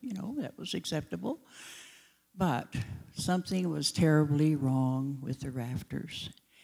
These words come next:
A man in his family started coming to church and said, "I can fix that." He did. He came every morning with his lunch pail, worked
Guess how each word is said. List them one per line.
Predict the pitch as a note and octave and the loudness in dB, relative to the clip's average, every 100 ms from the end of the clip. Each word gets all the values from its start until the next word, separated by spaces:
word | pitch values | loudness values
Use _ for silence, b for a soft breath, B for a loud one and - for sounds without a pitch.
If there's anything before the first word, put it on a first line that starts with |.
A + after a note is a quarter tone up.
| b _ | b _
A | E3 | 2
man | D#3 E3 F3+ B3+ | 4 4 2 4
in | D4 | 4
his | A#3 G#3+ - | 4 2 0
family | - D3+ D3 C#3+ C#3+ D3 D#3 D#3+ | 0 0 2 0 0 -2 -2 -6
started | - - C#3 C#3 C3+ | -12 -4 -2 0 -2
coming | - C3+ C#3 | -2 0 0
to | D3 - | -2 -8
church | - D#3 C#3 - - - b b b b | -4 0 2 0 -8 -18 b b b b
and | - D3+ | -2 0
said, | - C3+ C3 - _ _ _ _ - | 2 0 -2 -12 _ _ _ _ 0
"I | G#3+ | 2
can | B2 C3+ | 2 0
fix | - C#3 - | 0 -4 -6
that." | - C#3 - _ _ _ _ _ _ _ _ _ _ _ _ _ - | -10 -12 -18 _ _ _ _ _ _ _ _ _ _ _ _ _ -2
He | |
did. | G3+ E4+ G3 - _ _ _ - | 0 0 -4 -10 _ _ _ 2
He | F#3+ | 2
came | - E3+ C#3+ | 4 2 2
every | D#3 C#3 F3 | -2 -2 2
morning | A3 D3 C3+ G3 C#4+ - _ | 2 2 0 0 -2 -8 _
with | C#3+ C3 B2+ | 2 2 4
his | A3+ A#3 - | 2 2 0
lunch | F#3 - - | -2 -2 -4
pail, | F#3 D3 G#3 - _ _ | -4 -4 -6 -12 _ _
worked | C3 C3 - | 0 0 -2